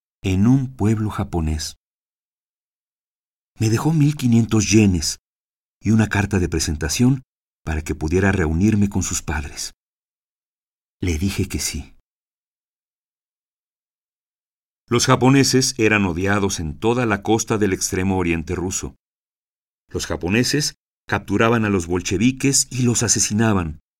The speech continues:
quemando a algunos en las calderas de los acorazados estacionados en la bahía. A otros los fusilaban o los quemaban en hornos construidos sobre pequeños volcanes de lodo.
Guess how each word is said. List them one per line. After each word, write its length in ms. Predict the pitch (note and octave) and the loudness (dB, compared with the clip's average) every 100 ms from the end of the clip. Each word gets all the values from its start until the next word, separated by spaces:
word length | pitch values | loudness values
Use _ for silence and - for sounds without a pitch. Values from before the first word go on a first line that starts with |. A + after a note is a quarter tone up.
| _ _ | _ _
quemando 380 | - F2+ G#2 G2+ | -6 -2 0 2
a 20 | |
algunos 420 | F#2+ F#2 A2+ G#2+ G2+ | 2 2 2 2 0
en 60 | |
las 160 | F#2 - | -2 -2
calderas 460 | F2 D#2+ G#2 G2+ | -4 0 0 0
de 100 | G2+ | 0
los 180 | F#2 - | -2 -4
acorazados 640 | E2 E2+ D#2 - G2 G2 G2 | -6 -4 -4 -2 -2 -2 -4
estacionados 720 | - F2+ - D2+ F#2+ F#2 - | -4 -4 -4 -2 -2 -2 -4
en 100 | E2+ | -4
la 80 | F2 | -2
bahía. 420 | F2 D#2+ D2+ D#2 _ _ _ _ _ - | -2 -2 -6 -12 _ _ _ _ _ 0
A 100 | A2+ | 4
otros 340 | C3 C3+ D#3 - _ _ | 4 4 0 -4 _ _
los 140 | B2+ B2 | 0 2
fusilaban 600 | A2 G2 G#2+ B2 C#3 C#3+ _ _ | 0 2 2 2 2 -2 _ _
o 40 | A#2 | 0
los 140 | A2 | 2
quemaban 440 | - G#2+ A2 A#2 G#2+ | 2 2 2 2 2
en 120 | G2+ | 4
hornos 400 | A2 G#2 A2+ - | 2 2 -2 -4
construidos 600 | F#2 E2 E2 F#2+ G2+ G2 | -6 -6 -2 0 0 0
sobre 200 | F2+ E2+ | 0 -2
pequeños 540 | E2+ - A#2 B2 A2 | -4 -2 0 0 0
volcanes 560 | G2 F#2+ - F#2 F#2 E2+ | 0 -2 0 -2 0 -2
de 80 | F2 | -2
lodo. 380 | E2 D#2 D2+ | -2 -2 -6